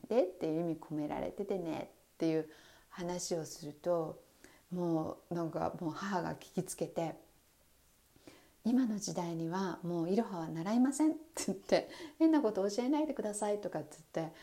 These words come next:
あの、言いに来るんですよ。で、そこで母のね「平家物語」の暗唱が始まって、で、まあね、あの、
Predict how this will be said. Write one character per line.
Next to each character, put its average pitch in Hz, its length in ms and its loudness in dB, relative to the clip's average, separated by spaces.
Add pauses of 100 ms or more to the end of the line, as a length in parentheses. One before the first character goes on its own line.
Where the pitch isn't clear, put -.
(240)
あ 180 100 -2
の、 170 120 2
言 175 120 2
い 196 40 4
に 196 120 2
来 196 140 2
る 185 100 2
ん 160 80 -2
で 151 80 -10
す - 160 -8
よ。 160 300 -2 (440)
で、 214 220 4
そ 196 160 -4
こ 208 140 0
で 202 80 4
母 196 300 -2
の 156 100 -2
ね 156 300 -2 (160)
「平 190 160 6
家 190 160 4
物 226 240 8
語」 320 60 12
の 180 640 2 (200)
暗 180 200 4
唱 170 240 0
が 160 100 -4
始 160 260 -2
ま 160 160 2
っ 156 60 -4 (260)
て、 160 260 2 (560)
で、 165 120 0
ま 165 240 2
あ - 20 -4
ね、 185 360 -4 (260)
あ 185 120 -6
の、 147 720 0